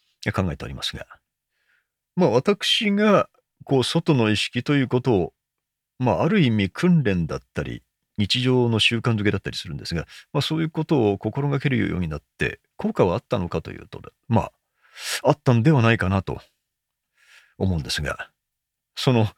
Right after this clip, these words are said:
使用前、使用後みたいにちょっと比較するのは難しいんですが、まあ、効果があったような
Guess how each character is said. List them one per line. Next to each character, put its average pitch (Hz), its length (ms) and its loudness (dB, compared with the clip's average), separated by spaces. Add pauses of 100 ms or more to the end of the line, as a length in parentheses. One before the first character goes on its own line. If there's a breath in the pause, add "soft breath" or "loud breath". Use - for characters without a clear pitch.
(200 loud breath)
使 131 220 0
用 160 260 4
前、 160 180 2
使 110 200 0
用 107 120 0
後 110 100 0
み 107 80 -2
た - 80 -2
い 87 40 0
に 87 40 -4
ち - 80 -8
ょ - 20 -10
っ - 20 -16
と 85 80 -2
比 - 120 0
較 120 200 2
す - 140 -2
る 123 100 2
の 92 100 0
は 78 40 -4
難 82 260 -2
し - 100 -2
い 92 40 -4
ん 78 40 -6
で - 80 -10
す 95 100 -6
が、 82 160 -4 (360 loud breath)
ま 117 80 0
あ、 104 40 0
効 107 180 -4
果 87 100 -2
が 87 80 0
あ - 20 0
っ - 100 -8
た 113 120 0
よ 185 100 0
う 156 40 -2
な - 200 -4